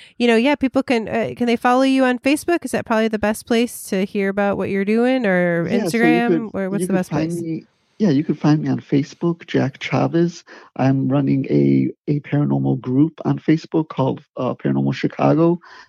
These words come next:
Speaker 2: You could also find me at, um, on Instagram at Jack Chavez or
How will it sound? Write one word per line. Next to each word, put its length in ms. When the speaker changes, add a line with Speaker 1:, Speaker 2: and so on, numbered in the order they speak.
Speaker 2:
You 80
could 120
also 360
find 420
me 360
at, 440
um, 460
on 140
Instagram 580
at 140
Jack 320
Chavez 680
or 320